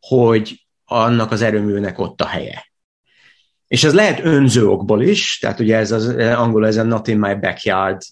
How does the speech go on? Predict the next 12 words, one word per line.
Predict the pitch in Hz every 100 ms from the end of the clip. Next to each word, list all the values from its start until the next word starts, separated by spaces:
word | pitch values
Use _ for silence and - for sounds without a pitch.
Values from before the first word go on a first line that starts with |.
| _
ö, | - 101
effektus, | 95 95 101 - 101 - 139 147 -
hogy | 101 90
ne | 113
tegyék | 110 107 104 92
oda, | 110 101
mert | 98 87 82 -
csúnya, | 127 113 135 165 180 196 135
vagy, | 104 92 - _ - _ -
vagy | 110
tegyék | 123 101
máshova. | 101 80 87 - 135 170 180